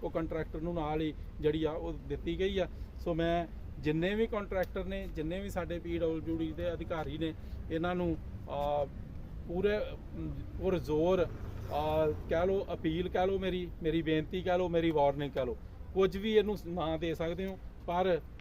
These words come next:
ਸੜਕਾਂ ਦੀ ਮਜ਼ਬੂਤੀ ਦੇ ਉੱਤੇ ਕਿਸੇ ਤਰ੍ਹਾਂ ਦਾ ਕੋਈ ਕੰਪਰੋਮਾਈਜ਼ ਜਿਹੜਾ ਆ ਉਹ ਟੋਲਰੇਟ ਨਹੀਂ ਕੀਤਾ ਜਾਊਗਾ। ਸਟਰੈਂਥ, ਮਜ਼ਬੂਤੀ ਸਾਡੇ ਵਾਸਤੇ ਬਹੁਤ ਇੰਪੋਰਟੈਂਟ ਆ। ਸਾਡੇ ਮਾਣਯੋਗ ਮੁੱਖ ਮੰਤਰੀ ਭਗਵੰਤ ਸਿੰਘ ਮਾਨ ਜੀ ਦਾ ਸੁਪਨਾ ਹੈ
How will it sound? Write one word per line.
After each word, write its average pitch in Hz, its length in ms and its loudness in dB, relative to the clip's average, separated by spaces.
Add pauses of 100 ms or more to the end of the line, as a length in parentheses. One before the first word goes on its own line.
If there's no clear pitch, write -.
ਸੜਕਾਂ 214 600 2
ਦੀ 196 380 -2
ਮਜ਼ਬੂਤੀ 180 680 2
ਦੇ 233 80 4
ਉੱਤੇ 190 360 4 (140)
ਕਿਸੇ 185 220 2
ਤਰ੍ਹਾਂ 175 220 0
ਦਾ 165 80 0
ਕੋਈ 170 180 -2
ਕੰਪਰੋਮਾਈਜ਼ 151 640 -2
ਜਿਹੜਾ 139 340 -2
ਆ 147 40 -6 (260)
ਉਹ 151 60 0
ਟੋਲਰੇਟ 147 440 2
ਨਹੀਂ 175 100 -2
ਕੀਤਾ 165 260 -4
ਜਾਊਗਾ। 175 380 2 (280)
ਸਟਰੈਂਥ, 202 760 2 (380)
ਮਜ਼ਬੂਤੀ 175 760 2 (180)
ਸਾਡੇ 160 220 0
ਵਾਸਤੇ 165 400 0
ਬਹੁਤ 165 460 0
ਇੰਪੋਰਟੈਂਟ 160 680 -2
ਆ। 180 120 0 (320)
ਸਾਡੇ 156 200 2
ਮਾਣਯੋਗ 160 440 0
ਮੁੱਖ 160 240 -2
ਮੰਤਰੀ 165 320 -4
ਭਗਵੰਤ 160 360 -4
ਸਿੰਘ 160 180 -4
ਮਾਨ 147 240 -2
ਜੀ 160 120 -6
ਦਾ 170 120 -2
ਸੁਪਨਾ 156 320 -4
ਹੈ 175 160 0